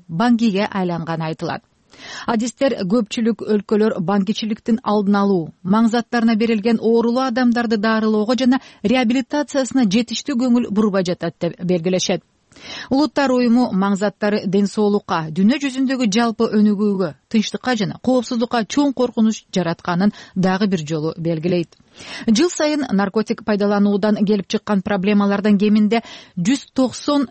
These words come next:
миң киши дүйнө менен кош айтышат. Бул санга өзгөчө опиоидтердин салымы чоң. Опиоидтер, анын ичинде героин, мурдагыдай эле эң кооптуу зат бойдон кала берүүдө. Аларды ашыкча колдонуу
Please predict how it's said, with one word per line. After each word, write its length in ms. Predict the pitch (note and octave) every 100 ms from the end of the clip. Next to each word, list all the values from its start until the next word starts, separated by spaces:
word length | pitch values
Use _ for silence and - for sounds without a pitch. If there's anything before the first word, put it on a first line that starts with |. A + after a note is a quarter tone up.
| -
миң 340 | G#3+ A3+ A#3+ F#3+
киши 400 | G3+ - C4+ -
дүйнө 380 | E3 G3+ G#3 G#3+
менен 340 | G#3 F#3 F#3+ A3+ -
кош 260 | - E3 -
айтышат. 460 | F3 - F#3 D#3+ _ _ _ - - -
Бул 180 | G#3 D4
санга 380 | E4 D#4 D#4 D4
өзгөчө 480 | G#3+ F#3+ G#3+ - C4
опиоидтердин 720 | G3 - A#3 B3+ A#3+ B3 A3
салымы 460 | A3 - E3+ F3 F#3
чоң. 380 | - G#3+ D#3 C#3+ _
Опиоидтер, 600 | - - B3+ D#4 - E4
анын 100 | D4+
ичинде 300 | C#4+ C#4+ D4
героин, 480 | A#3 A#3+ C4 B3+ B3 A#3 -
мурдагыдай 640 | G3+ G3+ G#3 G3+ G#3 G3
эле 100 | D4 - - -
эң 200 | E4 C4+
кооптуу 480 | C4+ C4 B3 - C4+
зат 300 | F#3 F3 -
бойдон 240 | F3 E3+
кала 220 | - F3 E3
берүүдө. 380 | F3 F3 F3 D#3+ D3+ - - -
Аларды 320 | B3 C#4 C#4+ D#4
ашыкча 480 | A3 - - A#3+
колдонуу 560 | A3+ G#3+ F#3+ G#3 A#3+